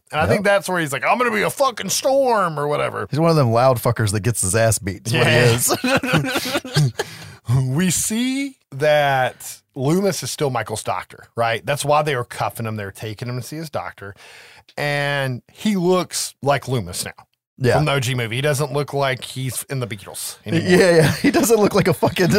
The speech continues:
Speaker 2: <laughs> coked out music producer. <laughs>
Speaker 1: Yeah. And he explains to Michael that they've been together a long time, longer than all of his marriages.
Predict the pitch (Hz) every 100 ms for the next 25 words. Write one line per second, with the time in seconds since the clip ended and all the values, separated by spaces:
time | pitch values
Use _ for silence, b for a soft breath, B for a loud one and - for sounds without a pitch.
0 | 185 165 - - 160 - 156 143 139 143
1 | 151 - 139 147 139 220 - - - -
2 | - - B B B 202 _ 180 180 175
3 | 170 156 147 123 - - 226 269 320 -
4 | - 180 170 160 156 160 - - - -
5 | 185 135 113 117 110 110 92 131 120 117
6 | 123 110 113 110 104 101 107 110 170 202
7 | - - _ _ _ _ 117 135 165 190
8 | 180 156 143 127 147 131 123 110 101 90
9 | - - -